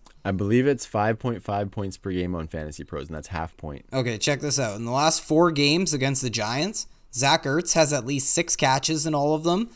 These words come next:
Speaker 2: and he scored a touchdown in all four. He's on a tear against the Giants going back a couple years.
Speaker 1: Yeah, and he's been looking back to his old self, especially as far as targets and kind of usage in the red zone lately. So,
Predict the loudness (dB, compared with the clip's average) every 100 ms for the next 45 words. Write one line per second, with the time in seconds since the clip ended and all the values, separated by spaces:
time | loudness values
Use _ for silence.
0 | -10 0 2 2 4 2 4 2 2 0
1 | 0 0 -2 -2 -2 -2 -4 -6 -6 -6
2 | 0 2 4 4 2 -2 -2 -2 -2 0
3 | 0 0 -2 -4 -4 -4 -6 -8 -8 -8
4 | -10 -10 -10 -12 -14 -18 -18 -18 -18 -18
5 | -20 -20 -20 _ _ -20 -20 -20 -12 2
6 | 6 6 6 4 4 2 -4 2 4 6
7 | 6 4 4 4 4 4 4 6 6 6
8 | 4 4 4 2 0 0 2 0 0 2
9 | 0 0 -2 0 2 0 -2 -6 -6 -14
10 | -10 0 2 2 0 0 0 0 2 2
11 | 2 2 4 4 2 0 2 2